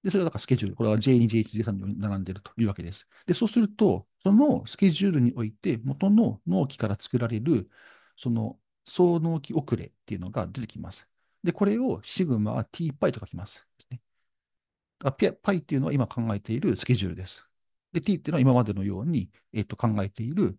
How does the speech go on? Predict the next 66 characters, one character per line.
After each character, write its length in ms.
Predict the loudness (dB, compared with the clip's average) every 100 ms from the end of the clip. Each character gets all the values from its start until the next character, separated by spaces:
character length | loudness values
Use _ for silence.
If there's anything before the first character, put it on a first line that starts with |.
| 0
納 160 | 0
期 120 | 2 -2
遅 160 | -2
れ 160 | -8 -12 _ _ _
に 60 | -4
な 60 | -4
る 80 |
わ 40 | -4
け 60 |
で 60 | -10
す。 100 | -8 -2
で、 100 | 0
ま 120 | 2
あ、 20 |
和 120 | 4
な 100 | 2
の 120 | 2
で 80 | 0
シ 140 | 0 0
グ 60 |
マ 80 | -2
つ 60 | -8
け 60 |
て 100 | -16
る 60 | -20
と 80 | -18
い 0 |
う 40 |
こ 60 | -12
と 80 |
に 40 | -12
な 60 |
り 40 | -12
ま 80 | -16
す。 160 | -18 _ _ _ _ _ _ _ -2
で、 340 | 4 4 2 -8 _ _ _ _ _ _
こ 100 | -4
ち 120 | 2
ら 80 | 6
の 120 | 6
で 100 | 4
す 140 | 0 0
ね、 180 | -2 -4 _ _ _
新 280 | -2 2 2
し 100 | 0
く 180 | -6 -10
作 180 | -2 -4
っ 20 |
た 180 | -2 -4
方 220 | 0 2
の 100 | 2
納 220 | 2 0
期 120 | 0
に 100 | -2
対 180 | 0 -4
す 160 | -4 -2
る 100 | -2
パ 180 | 0 2
イ 120 | 4
の 160 | 2
総 240 | 0 0 2
納 200 | 4 2
期 120 | 0
遅 180 | -6 -6
れ 160 | -6 -4
を 200 | -4